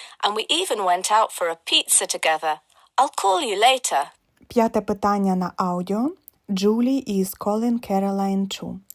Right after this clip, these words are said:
Speaker 2: Джулі телефонує Керолайн для того, щоб... І відповідь є:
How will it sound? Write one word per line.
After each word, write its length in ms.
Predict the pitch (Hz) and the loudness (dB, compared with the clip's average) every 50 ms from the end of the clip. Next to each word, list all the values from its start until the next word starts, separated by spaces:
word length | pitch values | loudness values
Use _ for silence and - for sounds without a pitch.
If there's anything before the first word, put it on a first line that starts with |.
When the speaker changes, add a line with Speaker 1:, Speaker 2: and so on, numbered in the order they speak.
| _ 214 | _ -4
Speaker 2:
Джулі 280 | 196 220 226 226 240 233 | -2 0 2 2 2 0
телефонує 840 | - 196 190 190 190 - - 202 196 196 196 196 190 185 175 170 - - | 0 0 -2 -2 -2 -2 -2 -2 0 0 0 0 0 -2 -4 -6 -8 -10
Керолайн 720 | - - 180 175 180 185 185 196 208 226 247 285 320 320 - | -6 -6 -4 -4 -4 -4 -4 -4 -4 -4 -4 -4 -4 -6 -10
для 260 | - 196 185 190 185 | -10 -4 -2 -2 -2
того, 360 | 185 - - 233 247 - 262 247 | -2 -2 -2 -4 0 0 0 0
щоб... 480 | - - - - 190 160 160 - - _ _ _ - - - - - - - - _ - | 0 -2 -4 -2 -2 -4 -4 -8 -18 _ _ _ -20 -20 -20 -20 -20 -20 -20 -16 _ -4
І 80 | 208 185 | -2 0
відповідь 560 | 208 262 262 - - 254 240 247 247 - 233 | 0 0 0 0 0 0 0 0 -2 -4 -2
є: 260 | 226 226 233 233 | 0 0 0 0